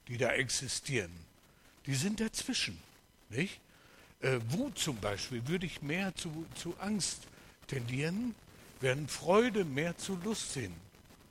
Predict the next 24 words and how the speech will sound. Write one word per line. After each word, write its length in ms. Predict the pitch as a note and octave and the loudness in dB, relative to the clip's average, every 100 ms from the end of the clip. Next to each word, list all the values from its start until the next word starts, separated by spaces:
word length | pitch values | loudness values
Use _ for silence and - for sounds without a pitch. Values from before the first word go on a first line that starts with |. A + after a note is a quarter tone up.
| - - | -18 0
nicht? 320 | B2+ G#3 - - - - | 2 2 -2 -16 -20 -6
Fröhlich 540 | E3+ A3 C4+ F3 - | 2 4 6 2 2
sein 340 | G#2 G2+ G#2+ | 0 0 0
mehr 180 | B2 D#3 | 2 0
zu 180 | - F#3 | 0 -4
Lust 340 | F#3 A#3 - | -2 -2 -2
hin, 280 | - D3+ G#3+ - - - - | -2 -2 -2 -6 -18 -20 -6
während 500 | C3 C#3 C#3+ D3 C#3 - - | 6 6 6 0 -4 -10 -8
Sorge, 640 | A2+ C3+ G3 A#3 C3+ B2 E3+ - - | 2 6 6 6 2 -2 -2 -14 -14
Sorge 400 | G#2 D3 G#3 A#3+ | 2 4 4 0
mehr 300 | F#3+ A#2+ D#3+ | 0 0 0
zu 180 | - - | -4 -6
Angst 360 | G#3+ A3+ - - | -2 -2 -4 -6
hin, 140 | E2+ F2+ - - - _ - G2+ | -10 -14 -18 -20 -20 _ -14 -2
nicht? 260 | F3+ - - - - - - - | -2 -2 -12 -20 -20 -20 -20 -6
Und 260 | D#3 D#3 D#3 | -2 -2 -2
unsere 380 | - F#3+ G3+ F3 | -2 2 2 2
Gefühle 560 | F#3 - A3 C4+ C4 | 2 4 6 6 4
kann 220 | - G#3+ | 4 2
man 320 | G#3+ A3 A3 - | 4 2 0 2
tatsächlich 840 | F3+ D3 - G#3+ - G#3+ - G3+ - | 0 2 2 2 2 -4 -4 -6 -6
so 480 | B2 D#3+ G3 G#3 G3 - - - - - - - - _ - - | -2 2 4 2 -2 -12 -20 -20 -20 -20 -20 -20 -20 _ -18 0
in 280 | F#3+ G#3+ | 2 2
diesen 600 | G#3+ F#3 - G3 F#3 F#3 | 2 2 6 4 4 0